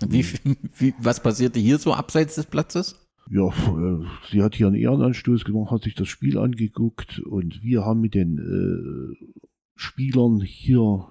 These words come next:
Speaker 2: eine Stadtführung gemacht und, äh, haben dann hier noch ein gemeinsames mit, ja, der Nolte in der Sportlerklasse bei, bei Herrn Brückner dann zusammen noch, äh,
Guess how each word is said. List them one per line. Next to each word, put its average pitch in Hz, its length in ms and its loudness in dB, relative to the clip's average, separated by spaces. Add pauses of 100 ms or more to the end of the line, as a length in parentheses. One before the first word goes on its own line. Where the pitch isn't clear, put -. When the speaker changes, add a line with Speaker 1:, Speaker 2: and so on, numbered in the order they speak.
Speaker 2:
eine 110 160 0
Stadtführung 101 680 -2
gemacht 92 640 -2 (760)
und, - 600 -6
äh, 87 280 -2 (180)
haben 101 220 -4
dann 92 160 0
hier 98 140 0
noch 92 180 -2
ein 90 100 -8
gemeinsames 98 760 0
mit, 104 300 -4
ja, 98 180 0
der 85 160 -2
Nolte 95 320 0
in 80 120 -2
der 90 100 -2
Sportlerklasse 87 800 -4
bei, 80 140 -6 (420)
bei 90 160 -2
Herrn 87 260 -2
Brückner 90 560 -2 (500)
dann 85 360 0
zusammen 90 440 2
noch, 82 520 -2
äh, 80 240 -2